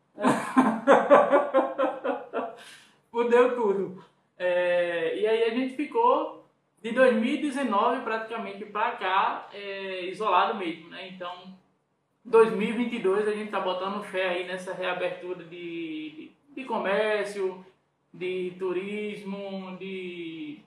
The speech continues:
aglomerações, né? Com todos os cuidados, mas com essa abertura, esse cuidado com a maioria das pessoas já vacinadas, a gente consegue dar um rolezinho.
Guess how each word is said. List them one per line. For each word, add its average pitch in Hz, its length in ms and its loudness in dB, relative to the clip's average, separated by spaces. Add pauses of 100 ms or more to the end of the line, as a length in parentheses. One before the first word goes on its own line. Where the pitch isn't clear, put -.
aglomerações, 190 1300 -4
né? 190 220 -10
Com 190 160 -12
todos 180 240 -8
os 180 140 -12
cuidados, 196 560 -4
mas 185 460 -8
com 185 120 -16
essa 180 280 -8
abertura, 180 680 -6
esse 175 220 -14
cuidado 170 420 -8
com 175 140 -16
a 170 140 -10
maioria 175 360 -10
das 175 120 -16
pessoas 170 340 -14
já 175 120 -8
vacinadas, 196 640 -6
a 220 60 -12
gente 226 200 -14
consegue 202 440 -8
dar 185 200 -8
um 208 40 -12
rolezinho. 196 520 -6